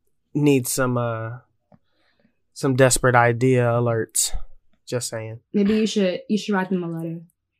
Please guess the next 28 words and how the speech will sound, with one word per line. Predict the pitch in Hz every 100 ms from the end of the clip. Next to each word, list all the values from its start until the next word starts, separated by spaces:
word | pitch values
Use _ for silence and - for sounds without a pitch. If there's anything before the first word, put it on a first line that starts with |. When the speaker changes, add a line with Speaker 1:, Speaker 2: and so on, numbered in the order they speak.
| _ _ _ _ _ _ _ _ _ _ _ -
Speaker 1:
I | 123
don't | 120
know. | 120 110 - - -
But | 196 233
if | 185
they | 165
hiring, | 180 202 185 165 151
you | 147
know, | 147 139
your | 131
boy, | 123 139 151 135 127 131 - - - - - - - - - - -
you | 123
know, | 117 113 113 - -
<laughs> | - - 262 - 185 - - - 120
I'm | 139
out | 175 151
Speaker 2:
How |
Speaker 1:
here. | - -
Speaker 2:
you |
gonna | 381 285
sit | - 294
here | 320 220
and | 214
sell | - 233 240
yourself | 220 247 254 233 202 -
to |
ikea? | 196 185 202 226 175 143 170 277
<laughs> | -